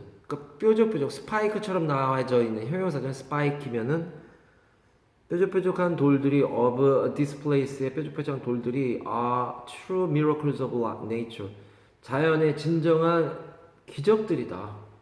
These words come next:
플레이스를 보고 is 쓰면 안 돼요. 얘가 주어가 아니란 말이에요. 안 돼요. 뭐가 주어야? 스톤이, 스톤스가 주어란 말이야.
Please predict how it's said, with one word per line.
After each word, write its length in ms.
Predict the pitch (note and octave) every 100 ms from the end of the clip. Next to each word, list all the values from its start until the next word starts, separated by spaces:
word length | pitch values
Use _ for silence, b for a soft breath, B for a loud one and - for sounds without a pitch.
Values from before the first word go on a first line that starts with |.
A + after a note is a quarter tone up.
| _ _ _ b b b b
플레이스를 600 | - A#3+ B3 A#3+ A#3 G#3+
보고 200 | G3 F#3+
is 220 | D#3 C#3+
쓰면 240 | - D#3 D#3
안 180 | A#2+ A#2+
돼요. 600 | A#2+ B2 A#2 F#2+ - - - b b b b b -
얘가 260 | E3+ G3
주어가 360 | G3 F3+ F3+ E3
아니란 340 | B2 C#3 C#3+
말이에요. 720 | B2+ A2 G#2 G#2+ G#2 F#2 - - - _ _ _ _ _ _ _ _ _ _ _ _ _ _ _ - _ _
안 160 | G#2+ A2+
돼요. 380 | A2 G#2 G#2 F#2+
뭐가 260 | G#2+ C3 C3+
주어야? 520 | B2 A#2+ C3 D#3 D3+ - - - _ _ _ -
스톤이, 560 | - - C4+ C4 A#3+
스톤스가 560 | - - C#4 C4 A3+ E3+
주어란 340 | B2+ A#2+ A#2
말이야. 460 | G2+ G2 G2+ G2